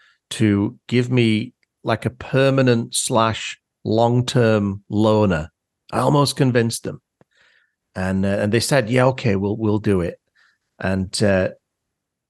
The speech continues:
and then they, they went quiet for a while, and then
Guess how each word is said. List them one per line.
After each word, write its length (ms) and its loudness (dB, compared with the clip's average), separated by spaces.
and 320 -4
then 200 0
they, 120 -2
they 220 -6
went 260 2
quiet 500 0
for 160 0
a 80 0
while, 500 -2
and 180 -6
then 320 -6